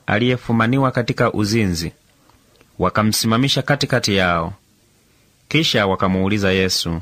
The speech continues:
"Mwalimu, mwanamke huyu alifumaniwa katika uzinzi. Katika sheria yetu, Mose alituamuru mwanamke kama huyu apigwe mawe.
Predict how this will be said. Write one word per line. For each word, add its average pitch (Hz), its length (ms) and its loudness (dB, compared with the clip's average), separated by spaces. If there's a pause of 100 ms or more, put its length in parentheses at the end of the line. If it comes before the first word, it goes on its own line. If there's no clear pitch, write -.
(580)
"Mwalimu, 104 440 2 (760)
mwanamke 107 400 0
huyu 135 440 2 (520)
alifumaniwa 123 600 0
katika 139 360 0
uzinzi. 113 540 0 (920)
Katika 139 400 0
sheria 156 360 2
yetu, 156 480 2 (560)
Mose 139 320 2
alituamuru 135 580 2
mwanamke 139 460 2
kama 143 240 0
huyu 113 400 0 (580)
apigwe 120 420 2
mawe. 95 440 2